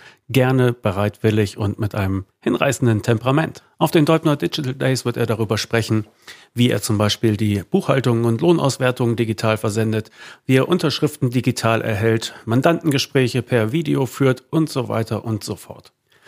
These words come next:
Und wie man die Lohnabrechnung vernünftig digitalisiert, darüber wird Steuerberaterin Evelyn Oettinger sprechen. Sie zeigt, wie die Lohnprozesse in ihrer Kanzlei gelebt und angewendet werden und stellt Fastdocs vor,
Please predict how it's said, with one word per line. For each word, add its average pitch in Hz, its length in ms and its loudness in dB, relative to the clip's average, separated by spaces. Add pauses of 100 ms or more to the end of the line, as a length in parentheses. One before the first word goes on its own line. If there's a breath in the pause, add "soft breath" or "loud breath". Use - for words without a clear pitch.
(200 loud breath)
Und 107 140 2
wie 110 100 6
man 104 160 4
die 95 100 0
Lohnabrechnung 107 760 0
vernünftig 131 480 0
digitalisiert, 127 720 0
darüber 156 380 2
wird 135 160 2
Steuerberaterin 110 1000 -2
Evelyn 113 460 -2 (100)
Oettinger 95 460 -2 (420 soft breath)
sprechen. 95 720 -6 (280 loud breath)
Sie - 200 -6
zeigt, 160 280 0
wie 139 60 -2
die 135 120 2
Lohnprozesse 131 600 2
in 98 60 0
ihrer 104 220 2
Kanzlei 107 400 0
gelebt 110 400 0
und 107 100 0
angewendet 107 560 0
werden 101 300 -2
und 120 120 -2
stellt 143 280 -6
Fastdocs - 580 -6
vor, 98 340 -6